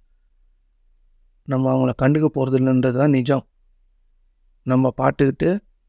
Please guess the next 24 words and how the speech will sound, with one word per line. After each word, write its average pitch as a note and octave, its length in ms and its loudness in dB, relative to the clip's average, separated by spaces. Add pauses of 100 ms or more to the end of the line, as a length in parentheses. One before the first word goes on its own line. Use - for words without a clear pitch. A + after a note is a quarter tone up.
(120)
கோயிலுக்கு C3+ 360 0
போவோம், D3 520 0 (320)
அன்னதானம் B2+ 540 0
போடுவோம், D3 420 -2 (760)
எல்லாத்தையும் D#3 480 2
பண்ணினே D#3+ 340 0
தான் E3+ 100 0
இருப்போம், D3+ 220 0
அபிஷேகம் C#3 440 -2
பண்ணினே C#3+ 220 0
இருப்போம், C#3 220 -2
எல்லாமே C#3 240 0
பண்ணினே C#3 400 -2
இருப்போம். C3+ 300 -8
ஆனா F#3 160 2
அவங்களுக்கு E3 320 4
அதெல்லாம் D3+ 220 0
தெரியாது, D3+ 600 -2
இதெல்லாம் C3+ 300 0
என்னன்னே D#3 380 2
அவங்களுக்கு D3 400 0
தெரியாது. C#3+ 360 -4 (2750)
புரியுதுங்களா? C3+ 480 2
எல்லா, D3+ 420 2